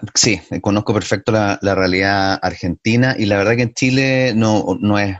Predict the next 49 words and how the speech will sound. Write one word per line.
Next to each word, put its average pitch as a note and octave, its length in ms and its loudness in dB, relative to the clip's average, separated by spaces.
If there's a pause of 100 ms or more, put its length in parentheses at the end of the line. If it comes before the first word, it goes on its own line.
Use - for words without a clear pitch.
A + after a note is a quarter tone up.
no F#2+ 160 -2
es F2+ 120 -4
para F2+ 200 -4
nada F2+ 200 0
así. G2+ 360 -2
Es, F#2+ 120 -4 (100)
es F#2 100 -6
mu-, F#2 200 -6 (460)
Chile, D#3 200 2
a C#3+ 40 2
ver, A#2+ 220 -2
eh, A#2 200 -2 (520)
tiene D3 220 -2
pros D#3+ 220 4
y D3 80 4
contras. F#2+ 400 -2
Chile C3 160 2
es C3 60 2
una B2+ 120 2
economía A#2+ 600 0
muy, C3 420 4
muy B2 220 2
abierta A2+ 560 -2 (100)
hasta - 160 -8
el F#2 60 0
momento, G2+ 680 -2
ta-, - 200 -4
como F2 200 -4
tú F2 80 0
bien F2+ 120 0
dices, G2 300 -2
sin, G2 200 -2
sin F#2+ 160 -2
entrar F#2 260 -2
mucho G2+ 240 -2
en G2 80 -2
el F#2 160 0
lado F#2+ 180 0
político, G#2 540 -2
vamos G2 280 -2
a F2+ 40 2
ver G2 100 0
lo F#2+ 120 -2
que F#2+ 60 0
va F#2 60 0
a F2+ 40 -2
pasar B2 240 -2
porque G2 140 -2
estamos, G2 580 -2